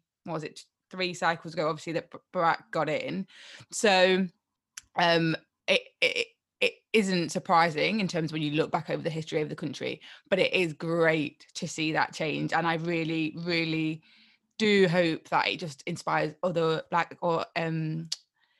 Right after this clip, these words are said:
Asian and brown, other brown women, black women, everything, to just be like,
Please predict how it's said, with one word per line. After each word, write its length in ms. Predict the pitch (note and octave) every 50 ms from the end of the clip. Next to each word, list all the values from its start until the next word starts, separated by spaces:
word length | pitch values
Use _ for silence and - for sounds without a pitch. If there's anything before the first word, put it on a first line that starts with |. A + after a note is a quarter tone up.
| _ _ _ _ -
Asian 500 | F3+ F3 F3 D3 E3 E3 E3 D#3 D3+ D3+
and 280 | D3+ C#3+ C#3+ C#3+ - -
brown, 260 | F#3 F#3 F3 F#3 - -
other 180 | G3 F#3+ G3
brown 200 | E3+ F3+ E3+ E3
women, 320 | E3+ F3 E3 D#3+ D#3+ D#3+ D3+
black 180 | E3 E3 -
women, 240 | - E3 D#3+ E3 D#3
everything, 440 | - F3 D#3+ E3+ D#3 E3+ E3 D#3+ E3
to 120 | - F3+
just 160 | E3 E3+ - -
be 80 | D#3+
like, 380 | D#3 D#3+ D#3 D#3 - - -